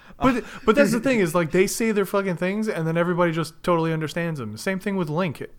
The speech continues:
Speaker 1: Like,
Speaker 2: Yeah.
Speaker 1: Link will just stare at people, and they're like, "So you're saying you want me to go over there? All right, Link, I can do that." And he just looks at him again. And you're like,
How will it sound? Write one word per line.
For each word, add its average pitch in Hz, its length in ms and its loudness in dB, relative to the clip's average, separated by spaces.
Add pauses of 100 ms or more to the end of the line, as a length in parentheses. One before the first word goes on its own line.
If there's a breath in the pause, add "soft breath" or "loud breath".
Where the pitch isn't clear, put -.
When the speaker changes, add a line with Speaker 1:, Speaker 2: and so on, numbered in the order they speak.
(180)
Speaker 1:
Like, 165 400 -4
Speaker 2:
Yeah. 147 240 0
Speaker 1:
Link 190 100 4
will 208 120 6
just 180 240 4
stare 170 260 4
at 143 100 2
people, 127 280 -2
and 127 60 -4
they're 127 80 -4
like, 120 200 -4 (260 loud breath)
"So - 200 -2
you're 139 160 0
saying 170 360 -2
you 160 100 0
want 156 200 0
me 147 80 -2
to 135 80 -4
go 135 260 -4
over 123 140 -6
there? 104 340 -8
All 214 120 0
right, 120 180 0
Link, 139 240 -4
I 196 100 0
can 151 160 -4
do 117 200 -6
that." 120 100 -4
And 131 120 -6
he 139 100 -6
just 127 180 -8
looks 135 260 -4
at 110 140 -4
him 104 100 -10
again. 107 180 -10
And 104 80 -12
you're 120 60 -8
like, 135 160 -10